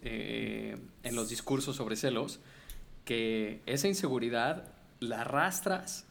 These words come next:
hasta, hasta la humillación. ¿Por qué? Porque la gente, curiosamente, se siente humillada cuando,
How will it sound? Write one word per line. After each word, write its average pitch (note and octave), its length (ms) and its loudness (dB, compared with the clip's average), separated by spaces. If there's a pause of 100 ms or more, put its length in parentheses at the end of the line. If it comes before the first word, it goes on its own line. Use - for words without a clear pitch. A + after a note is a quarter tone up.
(540)
hasta, G#2+ 640 0
hasta - 320 -6
la A#2 80 0
humillación. B2 540 -2
¿Por C#3+ 120 -4
qué? G3+ 140 2
Porque E3 220 -4
la D#3 100 0
gente, F#3 420 0
curiosamente, E3+ 580 2
se D3+ 120 -4
siente D#3 460 2
humillada C#3+ 600 4
cuando, A2 680 0